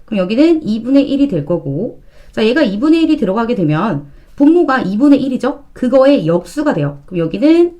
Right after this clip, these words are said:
이가 되겠죠. 자, 한 번 더. 에프 삼의, 에프 사죠? 에프 사의 이는요. F에 마찬가지로 이가 될 거고요.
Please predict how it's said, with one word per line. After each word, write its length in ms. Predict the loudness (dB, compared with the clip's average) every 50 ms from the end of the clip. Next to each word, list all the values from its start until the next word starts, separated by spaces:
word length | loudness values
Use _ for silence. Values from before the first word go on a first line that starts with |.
| -12 -8
이가 240 | -6 -2 -2 -2 -2
되겠죠. 400 | -2 -4 -4 -6 -8 -12 -16 -16 -20 -20 -20 -20 -20 -20 -14
자, 100 | -10 -6
한 140 | 0 2 2
번 140 | 2 2 0
더. 440 | -2 -2 -2 0 -2 -2 -4 -6 -12 -20 -20 -10 -6
에프 340 | -4 -4 -2 0 0 0 0
삼의, 720 | 0 0 0 2 2 2 2 2 2 2 2 0 -4 -10 _ -20 _ _ -20 -20 -20 -20 -16 -14
에프 160 | -12 -12 -12
사죠? 480 | -12 -10 -10 -8 -8 -8 -8 -10 -12 -18 -20 -20 -20 _ _ _ -20 -20 -20 -20 -20 -20 -20 -20 -20 -20 -20 -20 -20 -20 -20 _ -20 -20 -20 _ _ _ _
에프 260 | -6 -6 -4 -4 -2
사의 340 | 0 0 2 4 4 2 2
이는요. 720 | 0 -2 0 0 0 0 0 0 -2 0 -2 -2 -2 -4 -8 -18 -20 -20 -20 -20 -20 -20 -20 -20 -20 -20 -6 -4
F에 800 | -2 -2 -2 -2 -2 0 0 2 2 2 2 0 0 -2 -4 -10 -18 _ -8
마찬가지로 800 | -8 -6 -6 -6 -4 -4 -4 -4 -2 -2 0 0 0 -2 -4 -6 -6
이가 320 | -8 -6 -2 0 0 0
될 200 | 0 -2 -4 -2
거고요. 460 | -4 -4 -4 -2 -4 -4 -6 -8 -12